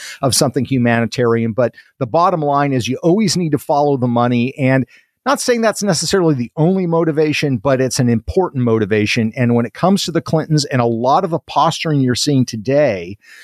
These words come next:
when people are talking about Vladimir Putin and they're so upset and, "Oh, he's so changed," don't buy it. Look at their past history. Look at how they have helped,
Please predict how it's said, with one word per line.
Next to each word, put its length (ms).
when 140
people 260
are 60
talking 360
about 200
Vladimir 360
Putin 380
and 100
they're 100
so 280
upset 460
and, 120
"Oh, 160
he's 220
so 220
changed," 640
don't 400
buy 280
it. 120
Look 240
at 120
their 120
past 500
history. 520
Look 240
at 100
how 220
they 140
have 100
helped, 560